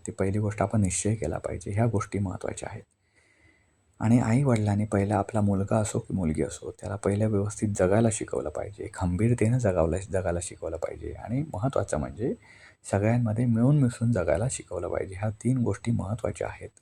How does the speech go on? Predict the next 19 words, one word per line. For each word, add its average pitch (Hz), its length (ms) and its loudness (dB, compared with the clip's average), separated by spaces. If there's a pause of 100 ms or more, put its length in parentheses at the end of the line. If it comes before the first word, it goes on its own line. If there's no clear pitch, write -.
(460)
लग्नासाठी 92 640 -4
किंवा 98 200 -4
पुढचं 87 500 -4 (440)
वैवाहिक 95 440 0
आयुष्य 92 380 0 (260)
सुखी 104 260 0
होण्यासाठी. - 560 -2 (840)
या 123 100 2
गोष्टी 131 300 4
जर 135 120 0
शिकवल्या, 101 520 0 (720)
तर 117 60 2
मला 107 220 4
वाटतं 110 240 -2
वैष्णवीसारखी 107 800 0
प्रकरणं - 440 -4
होणार 90 340 -4
नाहीत. - 260 -10
वैष्णवीनं 107 600 2